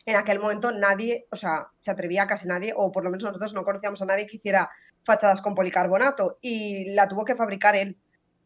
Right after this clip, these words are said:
Y la verdad es que de ahí salió un proyecto de un gabinete de psicología en el que, eh, hizo un cerramiento con, o sea,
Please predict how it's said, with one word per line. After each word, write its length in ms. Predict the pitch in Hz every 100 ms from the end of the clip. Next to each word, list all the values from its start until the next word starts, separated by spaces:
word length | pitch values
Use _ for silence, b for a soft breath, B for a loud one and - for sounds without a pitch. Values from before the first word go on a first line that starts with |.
| _ _ _
Y 80 | 285
la 120 | 233
verdad 180 | 208 220
es 80 | -
que 100 | 269
de 140 | 262
ahí 260 | 202 226 294
salió 420 | 294 220 226 214
un 120 | 233
proyecto 440 | 233 247 262 254 220
de 80 | 196
un 160 | 202
gabinete 420 | 208 240 233 226 233
de 60 |
psicología 580 | 233 233 226 226 262 320 269
en 100 | 226
el 160 | 202
que, 340 | 196 190 175 -
eh, 220 | 220 190
hizo 200 | 196 202
un 80 | 240
cerramiento 560 | 233 220 214 233 320 330
con, 260 | 226 190
o 40 | 190
sea, 320 | 196 170